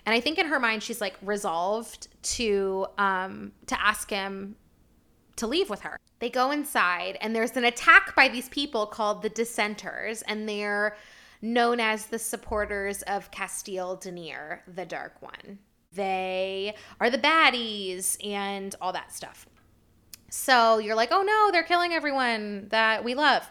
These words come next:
And so they killed, like, a bunch of, I don't know, I guess we really didn't like that many people. So then the Duke of this castle, who's been abusing Poppy, falls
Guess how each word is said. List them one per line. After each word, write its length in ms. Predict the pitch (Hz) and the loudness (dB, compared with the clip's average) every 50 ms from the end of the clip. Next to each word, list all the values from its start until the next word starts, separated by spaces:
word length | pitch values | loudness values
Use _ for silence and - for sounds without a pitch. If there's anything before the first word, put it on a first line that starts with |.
| - | -8
And 160 | - 214 220 208 | -6 -6 -6 -4
so 500 | - - 226 214 208 202 202 196 196 190 | -2 0 2 2 2 2 0 0 -2 -2
they 80 | 196 196 | -4 -6
killed, 400 | 196 - 202 180 180 180 180 180 - - - - - _ _ | -6 -6 -6 -4 -4 -4 -6 -8 -12 -18 -20 -20 -20 _ _
like, 260 | - 190 185 180 - - _ - | -4 -2 -2 -4 -6 -10 _ -6
a 80 | 208 | -4
bunch 240 | 196 196 190 190 - | -2 -2 -4 -4 -6
of, 100 | 196 185 - | -10 -6 -4
I 80 | - 269 | -2 -2
don't 100 | 247 175 | -2 -4
know, 180 | 160 156 165 - - _ _ - | -4 -8 -12 -14 -18 _ _ -16
I 100 | 285 330 | -12 -12
guess 160 | 320 294 - | -10 -10 -10
we 100 | 220 185 | -10 -10
really 260 | 170 160 170 165 156 - - | -10 -12 -12 -14 -16 -18 -18
didn't 160 | 180 180 139 | -18 -16 -14
like 180 | 143 151 151 _ | -14 -16 -16 _
that 120 | - 156 | -16 -16
many 160 | 156 160 - | -16 -16 -16
people. 500 | - - - _ - - - 196 202 - _ _ _ _ _ _ _ _ | -16 -18 -18 _ -12 -10 -10 -10 -12 -14 _ _ _ _ _ _ _ _
So 1000 | - - - - - 277 254 247 240 240 240 240 233 233 226 226 226 233 - - - - _ _ - | -8 -6 -2 4 6 8 8 8 8 8 8 6 4 4 2 2 0 0 -2 -4 -8 -12 _ _ -2
then 200 | 208 220 262 262 | 0 2 2 4
the 60 | 240 | 2
Duke 600 | 220 180 - 311 370 381 285 262 269 - - - - - | 0 0 4 6 6 6 6 4 0 -6 -12 -4 0 0
of 140 | 240 233 | 2 2
this 160 | - 226 233 - | 0 -2 -4 0
castle, 420 | - 330 349 381 - 262 240 226 | 4 4 4 4 4 4 4 4
who's 200 | 220 240 240 240 | 4 2 0 -2
been 120 | 233 208 | -2 -4
abusing 260 | 208 202 208 190 202 202 | -4 -4 -4 -6 -8 -6
Poppy, 420 | - - 320 320 - 240 233 226 - - - - - | -4 -2 -2 -2 -2 -6 -8 -10 -12 -18 -20 -20 -20
falls 840 | - - - - - 294 285 311 311 269 226 220 226 247 247 247 | -18 -18 -16 -2 2 4 6 8 8 6 6 4 2 0 0 -2